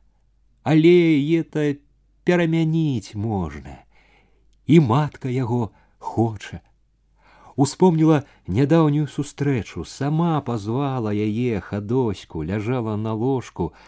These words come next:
спотімку ўглядалася. Хоць слова спачатку не сказала, хадоська пачула, спадабалася ёй. Хонева матка заплюшчыла вочы,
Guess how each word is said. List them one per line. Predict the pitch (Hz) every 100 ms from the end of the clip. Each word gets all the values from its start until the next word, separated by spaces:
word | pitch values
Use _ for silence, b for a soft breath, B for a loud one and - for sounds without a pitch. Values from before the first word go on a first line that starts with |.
| B
спотімку | - - - 143 131 110 98 - 101 80
ўглядалася. | 95 110 98 143 127 110 - 85 73 b b _ _ _ B B
Хоць | - 156
слова | - 123 147 143 123
спачатку | - 117 - 127 - 120
не | 120
сказала, | - - 110 110 147 139 127 b b b
хадоська | - 113 123 123 - 123
пачула, | 123 - - 143 143 135 123 b b b b _ _ _
спадабалася | - - 95 107 127 107 117 104 104 -
ёй. | 92 90 87 80 _ _ _ _ _ _ B
Хонева | - 160 170 160 156
матка | 160 175 - 143 113 b b
заплюшчыла | 78 76 120 120 139 123 - 101 87
вочы, | 78 95 143 135 - 123